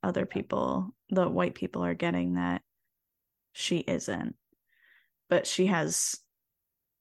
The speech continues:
Speaker 1: you know, privilege within her own community too, as a light-skinned person
Speaker 2: Yeah.
Speaker 1: in, in that regard.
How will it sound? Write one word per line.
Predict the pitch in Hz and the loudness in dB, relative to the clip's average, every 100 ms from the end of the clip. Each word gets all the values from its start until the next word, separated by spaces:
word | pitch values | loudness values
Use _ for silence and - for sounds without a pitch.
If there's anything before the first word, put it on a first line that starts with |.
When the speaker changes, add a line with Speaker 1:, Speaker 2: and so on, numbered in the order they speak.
| _ - | _ -4
Speaker 1:
you | 170 | -2
know, | 82 87 | 0 -2
privilege | - 185 175 156 - | 2 2 4 0 0
within | 156 160 165 | -2 0 -2
her | 170 - | 0 0
own | - | 0
community | - - - 180 180 | -2 -4 -2 0 -2
too, | - 185 170 | 0 2 2
as | 170 170 170 | 2 0 0
a | 92 - 175 - _ _ - | 0 0 -2 -6 _ _ -4
light-skinned | 170 - - - - 196 | -2 -2 -6 -6 -4 -6
person | - - - - - - 180 _ 180 | -6 -6 -6 -4 -2 -2 -4 _ -6
Speaker 2:
Yeah. | 175 | 2
Speaker 1:
in, | 208 170 - | 4 4 4
in | 202 190 | 6 6
that | 156 - | 4 0
regard. | - - - - | 0 0 0 0